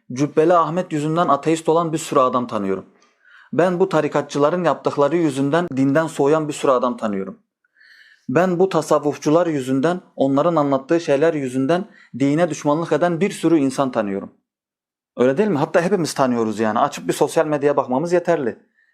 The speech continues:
İnsanlar, e, dini eleştirirken tarikatçıları eleştirerek dinin üzerine geliyorlar. Yani bugün bu tarikat kavramını İslam'dan bir çıkarsak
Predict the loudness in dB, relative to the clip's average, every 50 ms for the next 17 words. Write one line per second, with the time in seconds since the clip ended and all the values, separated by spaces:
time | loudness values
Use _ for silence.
0 | _ -6 -4 -2 0 0 0 0 -2 -4 -6 -10 _ _ _ _ _ -6 -6 -4
1 | -2 0 0 2 2 2 2 2 0 0 -2 -4 -4 -2 -2 -2 -2 -2 -2 -2
2 | -2 -4 -10 _ _ _ _ _ -20 -18 _ 0 0 0 2 2 0 -2 0 0
3 | 2 2 4 4 4 2 2 0 -2 -2 -2 0 0 0 0 -2 -4 -4 -2 0
4 | 0 0 0 -2 -4 -4 -6 -4 0 0 2 2 0 0 -2 -2 -2 -2 0 0
5 | -2 -2 -4 -6 -12 -16 -18 _ _ _ -20 -20 -20 -12 _ 0 0 2 2 2
6 | 0 0 0 0 0 0 0 0 0 0 2 0 0 0 2 2 2 2 2 0
7 | 0 -2 -4 -2 0 0 0 2 0 -2 -2 -2 -6 -6 -2 -2 -2 -2 0 -2
8 | -4 -4 -4